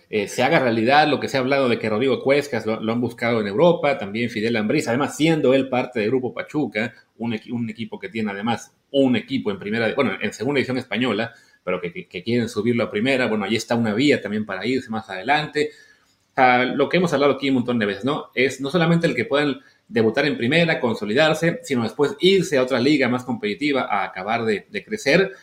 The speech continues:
eh, no en el físico, desafortunadamente, pero bueno, es, ahí está, dos a uno a Costa Rica, oro centroamericano, eh,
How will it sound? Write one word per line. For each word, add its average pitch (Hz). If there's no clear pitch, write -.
eh, 92
no 113
en 104
el 90
físico, 131
desafortunadamente, 160
pero 120
bueno, 127
es, -
ahí 139
está, 120
dos 143
a 131
uno 147
a 104
Costa 113
Rica, 185
oro 123
centroamericano, 117
eh, 87